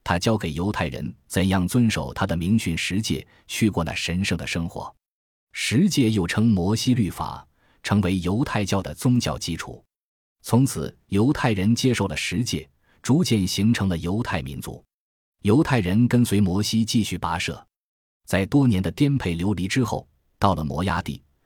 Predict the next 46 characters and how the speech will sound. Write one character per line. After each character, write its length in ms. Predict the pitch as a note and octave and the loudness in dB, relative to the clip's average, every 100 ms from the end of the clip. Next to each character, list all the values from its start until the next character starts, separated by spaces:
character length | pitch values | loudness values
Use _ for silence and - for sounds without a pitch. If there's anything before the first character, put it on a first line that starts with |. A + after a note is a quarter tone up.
| _ _ - | _ _ 0
这 200 | C3 G#2 | 2 4
时 160 | G2+ | 2
的 80 | F#2 | 0
摩 220 | E2 D#2+ | -2 -2
西 280 | F#2 G2+ A2+ - - | -2 0 0 -2 -4
已 140 | E2 | -2
是 140 | - | 0
一 140 | G2+ G2+ | 0 0
百 100 | F2+ | 0
二 200 | G#2+ G#2+ | 0 -2
十 160 | - | -2
岁 140 | F2+ G2+ | -2 -2
的 100 | - | -4
老 180 | C2+ C2 | -8 -10
人 160 | C2+ - | -12 -14
了。 160 | - _ _ _ _ - | -14 _ _ _ _ -4
他 140 | G#2+ | 0
从 180 | G2+ A#2+ | 4 4
远 240 | F#2 E2 - | 2 -2 -4
处 180 | - B2 | 0 0
看 240 | - G2+ | 0 0
到 120 | E2+ | -2
了 100 | D2+ | -6
故 220 | - G2 E2 | -4 -2 0
乡 260 | G2 F#2+ | 0 0
巴 220 | - B2+ | 0 -2
勒 120 | A2+ F2+ | -2 -4
斯 160 | - | -4
坦 160 | G2+ D#2+ | -4 -6
的 80 | - | -4
山 240 | G#2+ G#2 | -2 0
脊， 240 | - - - _ _ _ - | -2 -8 -16 _ _ _ -4
然 180 | G2 A2 | 0 0
后 160 | G2 | 0
永 200 | F2 F#2+ | 0 2
远 260 | D#3+ E2+ - | 2 2 -2
闭 200 | B2 G2+ | 0 2
上 160 | F2+ | 0
了 60 | D#2+ | -4
自 180 | - G2 | -4 -4
己 140 | - | -6
疲 320 | - - G2+ D3 | -10 -6 -2 0
倦 140 | B2+ | 0
的 100 | G2 | 0
眼 240 | - - - | -4 -10 -6
睛， 220 | F2+ | -4